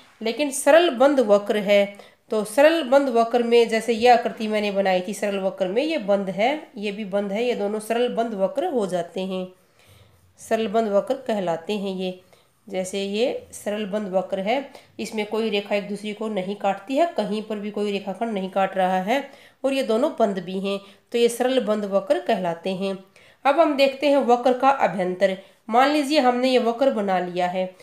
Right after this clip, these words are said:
या इस तरह से हम कोई और भी आकृति बना सकते हैं रेखाखंडों के द्वारा। तो इसमें हमें अब देखना है वक्र का अभ्यंतर। अभ्यंतर का अर्थ होता है बच्चों अंदर का भाग,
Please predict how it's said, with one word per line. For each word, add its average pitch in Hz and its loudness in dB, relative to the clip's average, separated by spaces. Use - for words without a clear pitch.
या 233 2
इस 302 0
तरह 247 4
से 247 0
हम 220 0
कोई 220 -4
और 220 -2
भी 202 -6
आकृति 190 -2
बना 214 -4
सकते 185 -10
हैं 185 -6
रेखाखंडों 202 -2
के 185 -6
द्वारा। 180 0
तो 202 -4
इसमें 294 0
हमें 262 6
अब 240 6
देखना 208 2
है 240 4
वक्र 247 0
का 262 0
अभ्यंतर। 190 0
अभ्यंतर 214 0
का 320 4
अर्थ 262 2
होता 226 2
है 220 4
बच्चों 294 0
अंदर 233 2
का 214 2
भाग, 185 4